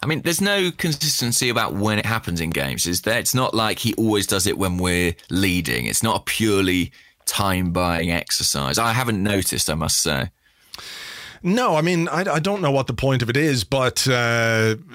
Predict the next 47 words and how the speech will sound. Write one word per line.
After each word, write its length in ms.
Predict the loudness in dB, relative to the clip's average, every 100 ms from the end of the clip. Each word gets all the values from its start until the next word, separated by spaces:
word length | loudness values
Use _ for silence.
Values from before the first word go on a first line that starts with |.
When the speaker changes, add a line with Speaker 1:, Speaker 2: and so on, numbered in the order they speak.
| -12 -8 -2
Speaker 2:
it, 160 | 0
it 120 | 0
just 240 | 2 0 0
happens 340 | -2 0 0
a 40 | 2
lot, 260 | 2 0
doesn't 240 | 0 2 2
it? 100 | 2
It 120 | 2
is 160 | 2 2
one 120 | 0
of 80 | 2
those, 460 | 2 2 0 -2
Speaker 1:
Yeah. 180 | -2 -2
Speaker 2:
it 80 | 0
is 140 | 0
one 140 | 0 0
of 40 |
those 220 | 0 -2
things, 320 | -2 -2 -4
but, 320 | -6 -4 -4 -2
um, 300 | -4 -6 -10 _ -18 -18 -20 -20 -20 -18 -18 -16 -16 -18 -16 -10
uh, 680 | -6 -4 -4 -4 -4 -4 0
yeah, 220 | 0 2
Speaker 1:
He's 100 | 2
Speaker 2:
I, 20 |
Speaker 1:
just 120 | 2
Speaker 2:
I 80 | 0
Speaker 1:
a 20 |
Speaker 2:
don't 100 | 2
Speaker 1:
vulnerable 320 | 2 2 0
man. 320 | 0 2 0 0
He's 200 | 0 0
a 80 |
vulnerable 420 | 0 0 0 0 0
guy. 560 | 2 2 2 2 -2 -8 -2
Speaker 2:
Maybe 140 | 0
Speaker 1:
And, 120 | 2 2
Speaker 2:
he's 100 | 2
Speaker 1:
you 40 |
know, 120 | 0
he 80 | 0
likes 240 | 0 0
to 60 | -2
have 60 | 0
a 40 |
little, 460 | 0 2 0 -4